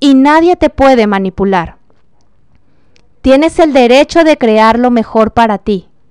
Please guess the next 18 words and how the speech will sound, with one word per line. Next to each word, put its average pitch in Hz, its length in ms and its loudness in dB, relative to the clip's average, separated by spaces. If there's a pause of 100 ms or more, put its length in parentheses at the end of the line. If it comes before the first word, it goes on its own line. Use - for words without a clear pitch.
(840)
Si 233 300 -4
ya 226 120 0
entendiste 269 840 -2
esto, - 420 -12 (720)
felicidades. 208 1200 -6 (600)
Ya 226 300 -2
despertaste. - 920 -6 (680)
Ya 220 200 0
estás - 420 -4
consciente. 196 880 -8 (1300)
Ahora 226 400 2
puedes 320 380 2
decidir 285 500 -2
qué 233 120 -2
hacer 226 280 -4
con 220 200 -2
tu 226 120 -2
vida. 190 420 -8